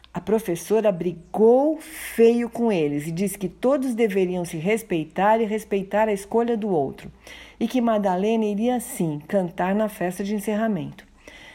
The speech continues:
Madalena voltou para casa e foi correndo contar para a mamãe, que notou, no entanto, uma pontinha de tristeza. "O que acontece, filhinha? Não era isso mesmo que você queria?" "Sim", respondeu Madalena,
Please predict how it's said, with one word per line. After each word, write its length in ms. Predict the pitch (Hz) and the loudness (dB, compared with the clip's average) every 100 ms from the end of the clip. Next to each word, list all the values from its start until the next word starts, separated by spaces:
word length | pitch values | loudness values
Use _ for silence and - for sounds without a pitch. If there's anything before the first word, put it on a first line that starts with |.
| - | -4
Madalena 460 | 220 233 262 311 320 | 0 2 2 2 0
voltou 320 | 233 202 190 | -2 -2 -4
para 200 | 175 147 | -4 -6
casa 420 | - 180 165 160 | 0 2 2 0
e 20 | |
foi 180 | 170 226 | 0 -2
correndo 400 | 226 208 208 233 | 0 0 0 0
contar 320 | 233 220 220 | 0 0 0
para 200 | 214 220 | 0 0
a 20 | 220 | 2
mamãe, 520 | 247 233 175 135 - - | 2 2 0 -2 -8 -8
que 100 | - | -2
notou, 580 | 330 311 - 175 143 135 | 0 0 -2 -2 -2 -4
no 120 | 175 | -2
entanto, 600 | 185 185 226 214 196 - - | -2 0 2 2 0 -8 -6
uma 160 | 330 | -4
pontinha 460 | 349 247 214 269 294 | -2 -2 -2 0 0
de 140 | 269 | -2
tristeza. 640 | 262 262 240 190 165 151 180 - - - - - | -6 -8 -4 0 0 -2 -10 -16 -20 -18 -20 -6
"O 80 | 381 | -2
que 120 | 440 | 0
acontece, 640 | 466 440 381 254 190 180 | 0 -2 2 4 2 -2
filhinha? 420 | 180 196 175 170 214 | -4 -2 0 0 0
Não 80 | |
era 180 | 359 359 | 0 0
isso 240 | 294 254 220 | 0 0 0
mesmo 300 | 214 220 208 | 2 0 -2
que 80 | |
você 300 | 190 180 180 | -4 -4 -4
queria?" 500 | 165 160 180 226 170 160 - - - - - - | -4 -2 0 0 -2 -6 -16 -18 -18 -20 -20 -14
"Sim", 480 | - 311 285 285 | -2 2 4 2
respondeu 680 | 240 196 - 190 180 165 156 | 0 -4 -2 -2 0 0 -2
Madalena, 680 | 165 151 165 160 147 139 | -4 -2 -2 -2 -4 -6